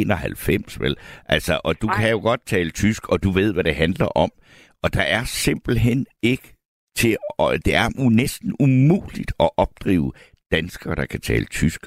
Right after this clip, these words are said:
Speaker 1: og det er et erhvervsmæssigt stort problem. Og jeg har diskuteret det med mange politikere, hvorfor man også har ladet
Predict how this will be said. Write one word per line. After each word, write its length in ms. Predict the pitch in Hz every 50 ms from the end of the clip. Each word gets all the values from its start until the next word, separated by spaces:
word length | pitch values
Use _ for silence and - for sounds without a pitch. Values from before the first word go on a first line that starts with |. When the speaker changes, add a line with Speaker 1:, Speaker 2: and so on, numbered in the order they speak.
| - _
Speaker 1:
og 80 | - 76 - -
det 140 | 110 113 - -
er 200 | 78 85 98 -
et 160 | - 92 85 -
erhvervsmæssigt 760 | 76 65 71 69 98 - - - - 85 71 64 - 64 64
stort 260 | - - 87 87 80
problem. 380 | - - - - - 87 90 85 - - - - - - -
Og 120 | - 69 71
jeg 80 | 82
har 120 | 95 135 139
diskuteret 680 | - - 87 - - - 73 - - 95 98 107 107
det 100 | - 90
med 100 | 78 71
mange 340 | 65 64 62 64 87 110 127 - 104
politikere, 540 | 95 82 78 92 95 - 123 - 87 71 67 71
hvorfor 260 | 85 98 101 - 123 113
man 240 | 107 95 78 71
også 220 | 67 73 90 - -
har 80 | 98
ladet 320 | 98 92 71 64 69 73